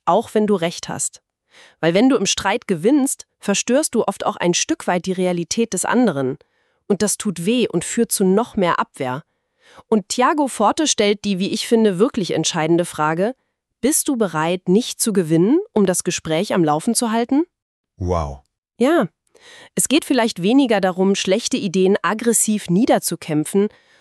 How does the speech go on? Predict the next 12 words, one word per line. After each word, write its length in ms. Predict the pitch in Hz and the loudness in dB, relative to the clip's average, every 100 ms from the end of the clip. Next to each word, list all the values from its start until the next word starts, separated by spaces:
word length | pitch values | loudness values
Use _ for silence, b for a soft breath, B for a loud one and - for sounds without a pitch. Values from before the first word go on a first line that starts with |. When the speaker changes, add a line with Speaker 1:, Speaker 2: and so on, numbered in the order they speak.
| - | 0
Speaker 1:
sondern 320 | 220 220 214 | 4 4 4
mehr 160 | 208 | 4
darum, 440 | 262 262 254 247 175 | 2 2 2 2 0
gute 320 | 180 320 285 | 2 2 2
Ideen 400 | 233 196 202 226 | -2 0 2 2
zu 160 | - 202 | 0 -4
fördern 580 | - 190 208 220 220 214 | -2 0 2 2 2 0
und 120 | 196 | -4
sie 120 | 185 208 | -2 -4
attraktiv 540 | - 190 - 254 - | -4 -8 -2 -2 -2
zu 160 | - 151 | -2 -2
machen. 360 | 131 - 135 | -2 -8 -12